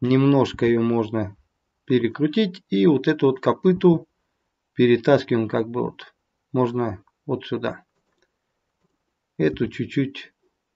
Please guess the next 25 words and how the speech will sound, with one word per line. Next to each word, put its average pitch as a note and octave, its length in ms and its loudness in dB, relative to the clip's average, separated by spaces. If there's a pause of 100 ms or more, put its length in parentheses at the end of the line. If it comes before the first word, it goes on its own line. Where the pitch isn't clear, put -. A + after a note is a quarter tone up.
(800)
можно A2+ 300 0
побольше C3+ 560 0
гнуть, B2+ 340 0
поменьше. C3 640 -2
Ну, C#3+ 180 -4
вот C3+ 120 -2
так C#3+ 220 0
как-то A2 260 -8
поставим D#3+ 560 2
давайте. A2+ 420 -4 (840)
В - 120 -20
принципе, B2+ 460 2
пока B2+ 320 2
нормально. A2+ 680 0 (440)
Намечаем C#3 800 6
пока B2+ 340 2
грубовато, B2+ 720 6
потом D#3 400 2
будем C#3 220 4
дорабатывать. C3 640 2 (320)
И G#3 160 4
вот D#3 220 8
эту D3+ 240 8
лапу D#3+ 600 6 (260)
G D3 580 2